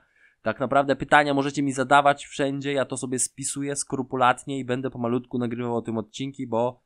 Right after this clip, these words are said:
tematów nigdy za wiele. Tym bardziej, że widzicie, że odcinki są prawie codziennie, no i zawsze jakiś tytuł musi być, żeby was skusić do oglądania.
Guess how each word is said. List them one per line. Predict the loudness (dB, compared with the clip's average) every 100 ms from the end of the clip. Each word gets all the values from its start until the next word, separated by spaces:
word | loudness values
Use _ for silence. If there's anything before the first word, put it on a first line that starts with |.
| _
tematów | -4 -2 -2 -4
nigdy | -6 -4
za | -2 0
wiele. | -2 -4 -8
Tym | 0
bardziej, | 0 2 -2
że | -2
widzicie, | -6 -10 -4 -2
że | 0 2 2 -2 _ _ _ _ _
odcinki | -4 -4 -4 -6 -4
są | -4 0
prawie | 2 2 0
codziennie, | 0 0 0 -2 -4 -6 -6
no | -6
i | -2
zawsze | -2 0 2
jakiś | 0 -2 -8 -8
tytuł | -6 -2 -2
musi | -2 -6 -4
być, | -4 -6 -18 -20 _ -14
żeby | -10 -6
was | -4 -4
skusić | -6 -6 -8 -8
do | -4
oglądania. | -4 -4 -6 -8 -10